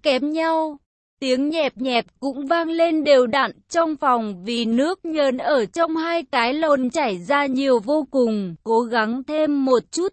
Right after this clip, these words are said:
thì cả hai đều bắn tinh vào bên trong cái lỗ không biết Minh bắn vào lỗ lồn Lan nhiều chưa nhưng Lan đẩy mạnh mông của mình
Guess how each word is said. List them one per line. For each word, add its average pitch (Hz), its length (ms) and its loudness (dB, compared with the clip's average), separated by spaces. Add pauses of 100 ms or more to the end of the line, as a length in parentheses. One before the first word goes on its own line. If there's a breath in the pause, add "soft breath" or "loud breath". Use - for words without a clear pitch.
(120)
thì 277 180 -2
cả 226 280 -2
hai 302 340 -4
đều 233 280 0
bắn 233 400 0
tinh 311 340 -2
vào 302 200 2
bên 285 320 2
trong 285 320 -2
cái 254 240 -2
lỗ 262 340 0 (500)
không 330 260 0
biết 370 280 -4
Minh 330 420 -8
bắn 269 300 0
vào 285 260 2
lỗ 247 320 2
lồn 262 400 4
Lan 302 380 0
nhiều 285 300 -2
chưa 349 180 -2
nhưng 311 440 -2
Lan 294 420 0
đẩy 214 220 -2
mạnh 214 280 -4
mông 269 380 -2
của 294 260 2
mình 226 500 0